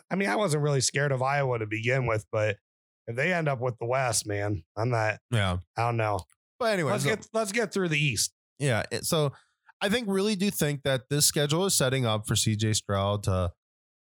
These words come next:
Speaker 2: definitely be in New York, and he could be a front runner going into New York. Like,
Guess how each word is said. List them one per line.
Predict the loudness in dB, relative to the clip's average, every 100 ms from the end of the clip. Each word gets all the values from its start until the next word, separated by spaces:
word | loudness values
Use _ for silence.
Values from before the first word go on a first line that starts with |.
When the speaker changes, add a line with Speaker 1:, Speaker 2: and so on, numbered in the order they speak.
| -2
Speaker 2:
definitely | -2 0 -2
be | 0 0 0
in | 2
New | 2
York, | 2 2 0 -2 -2
and | 0
he | 2 0
could | -2
be | -2
a | 0
front | 0 0 0
runner | 0 2 0
going | 0 0 2
into | 0 0
New | 0 2
York. | 0 0 0
Like, | 0 0